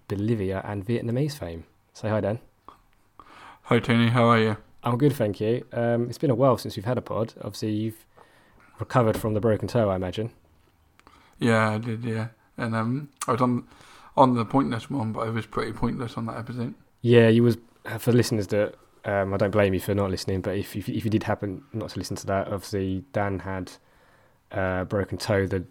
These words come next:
Speaker 1: few hours before the pod. I was on codeine and he decided to drink through it as well, which wasn't probably a good idea.
Speaker 2: <laughs>
Speaker 1: But you're okay now, though. It's good.
Speaker 2: Yeah, I'm fine.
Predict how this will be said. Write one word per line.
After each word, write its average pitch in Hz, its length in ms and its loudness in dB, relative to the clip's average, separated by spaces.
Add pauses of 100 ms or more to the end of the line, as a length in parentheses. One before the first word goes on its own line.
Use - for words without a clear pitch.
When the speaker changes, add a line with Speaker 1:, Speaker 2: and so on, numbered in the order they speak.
(140)
Speaker 1:
few 101 260 0
hours 98 240 2
before - 240 -4
the 92 80 -4
pod. 110 380 0 (500)
I 123 40 -2
was 107 100 2
on 104 80 2
codeine 110 500 6
and 107 100 2
he 107 60 2
decided 104 380 0
to 107 80 -2
drink 110 260 -2
through 101 200 -2
it 98 140 -2
as 98 160 -6
well, 98 280 0
which 95 200 -10
wasn't 104 260 -4
probably 98 200 -2
a 92 40 -2
good 95 120 -2
idea. 92 400 -2 (1040)
Speaker 2:
<laughs> 120 380 -2 (960)
Speaker 1:
But 113 100 2
you're 110 160 6
okay 107 220 6
now, 98 160 0
though. 92 80 0
It's 90 160 -4
good. 87 240 -8 (640)
Speaker 2:
Yeah, 110 400 -4
I'm 143 120 -8
fine. - 320 6